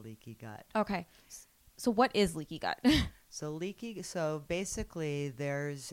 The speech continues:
Speaker 1: a mucous membrane that lines the inside passages of our body. So
Speaker 2: Uh-huh.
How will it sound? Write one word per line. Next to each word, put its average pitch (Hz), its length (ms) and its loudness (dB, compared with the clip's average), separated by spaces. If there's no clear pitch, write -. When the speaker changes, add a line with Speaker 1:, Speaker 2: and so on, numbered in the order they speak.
Speaker 1:
a 135 380 -6
mucous 160 580 -8
membrane 139 600 -8
that 127 180 -12
lines 135 340 -10
the 131 140 -12
inside 135 480 -10
passages 120 680 -8
of 117 140 -14
our 113 160 -12
body. 98 460 -12
So 208 160 -2
Speaker 2:
Uh-huh. 180 220 2